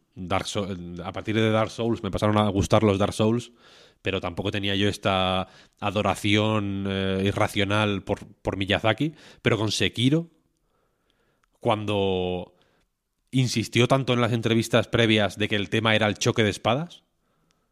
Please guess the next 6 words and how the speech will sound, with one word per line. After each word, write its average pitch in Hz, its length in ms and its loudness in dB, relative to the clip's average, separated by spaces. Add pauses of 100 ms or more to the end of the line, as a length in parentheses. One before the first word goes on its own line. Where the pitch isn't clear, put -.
(380)
y 110 140 -2
luego 110 240 4
el 107 60 2
juego 117 360 4
es 113 220 2
efectivamente 107 960 0